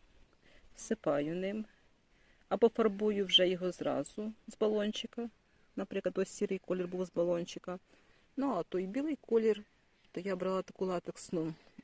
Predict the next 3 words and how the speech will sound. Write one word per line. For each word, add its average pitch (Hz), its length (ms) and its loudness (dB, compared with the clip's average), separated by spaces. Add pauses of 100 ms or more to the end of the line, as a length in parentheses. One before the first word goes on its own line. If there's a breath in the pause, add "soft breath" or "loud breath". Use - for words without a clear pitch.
(120)
м, 165 680 -4 (380 loud breath)
біле 190 240 4
латексне. 147 680 0